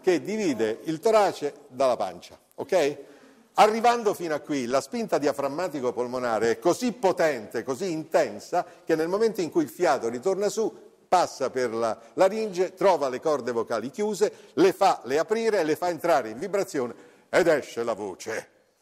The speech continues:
E potete utilizzare questa voce anche per ore, perché è una voce sana, è una voce ovviamente da non sforzare, perché è la cosiddetta voce di petto.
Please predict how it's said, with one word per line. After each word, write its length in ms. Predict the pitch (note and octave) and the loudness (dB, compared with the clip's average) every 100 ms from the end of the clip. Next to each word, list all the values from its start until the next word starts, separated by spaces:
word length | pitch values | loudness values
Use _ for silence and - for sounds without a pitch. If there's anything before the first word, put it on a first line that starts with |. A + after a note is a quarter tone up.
| _ _ _ - - - - - | _ _ _ -20 -20 -20 -12 2
E 100 | F#3+ | 4
potete 400 | A#3 A#3 G#3 F#3+ | 4 4 4 2
utilizzare 680 | F#3 A3+ A3+ F3+ F#3 C3 C3+ | -2 -4 -6 2 4 4 0
questa 260 | G#3 A3+ | -2 0
voce 300 | A3+ G#3+ G3 | 2 2 2
anche 320 | G#3 G#3+ G#3+ | 0 2 0
per 180 | A3 G#3+ | 2 4
ore, 340 | F#3+ F3 E3+ E3 | 4 4 0 -2
perché 520 | - - E3+ E3 G#3+ | -8 -2 -2 2 2
è 80 | G#3 | 4
una 160 | G#3+ | 2
voce 280 | A3+ A3+ G#3 | 2 2 -2
sana, 520 | - A#3 A3+ E3 C#3 | 0 2 2 2 0
è 20 | |
una 200 | C#3 E3+ | 0 0
voce 640 | F3+ G#3 - F#3+ F3+ - - - | 2 2 2 0 0 -6 -18 -2
ovviamente 1040 | F#3+ E3+ F#3 G3+ G#3 G#3 F#3+ F3+ D3 D#3 - | 0 2 0 2 0 2 2 2 -2 -16 -18
da 340 | G#3 A3 F#3+ | -18 0 0
non 180 | F#3+ G3+ | 2 -2
sforzare, 640 | - F#3 E3+ - G#3 C#3 | -2 -4 -4 0 2 2
perché 240 | B2 B2+ C#3+ | 0 -2 -2
è 20 | |
la 100 | C#3 | -2
cosiddetta 480 | D#3 C3+ A#2 B2+ A2 | -4 -6 -6 -6 -6
voce 280 | A2 - F#2+ | -6 -8 -10
di 100 | G2 | -10
petto. 340 | D2+ _ | -14 _